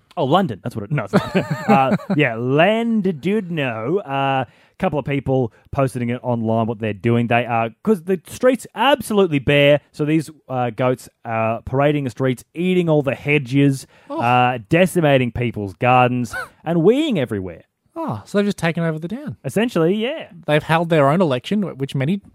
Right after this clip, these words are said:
Speaker 2: uh, <laughs> shires are at the moment,
Speaker 1: Mm-hmm.
Speaker 2: and they've elected themselves.
Speaker 1: That's them. Uh,
Speaker 2: Wow.
Speaker 1: not everyone.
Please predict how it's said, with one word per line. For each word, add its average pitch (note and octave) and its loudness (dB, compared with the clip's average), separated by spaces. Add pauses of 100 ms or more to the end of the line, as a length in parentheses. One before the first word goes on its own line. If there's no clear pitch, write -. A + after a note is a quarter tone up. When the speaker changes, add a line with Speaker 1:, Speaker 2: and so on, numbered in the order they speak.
(240)
Speaker 2:
uh, C3 2 (260)
<laughs> - -20
shires C3 0
are B2+ 4
at C3 -4
the D#3+ -6
moment, A#2+ -6 (320)
Speaker 1:
Mm-hmm. D3+ 0
Speaker 2:
and A#2+ -8
they've C3 0
elected C#3+ -2
themselves. E3 -4 (1000)
Speaker 1:
That's C3 -4
them. C3+ 0 (240)
Uh, D3+ 2
Speaker 2:
Wow. - -20 (260)
Speaker 1:
not A3 0
everyone. C4+ 4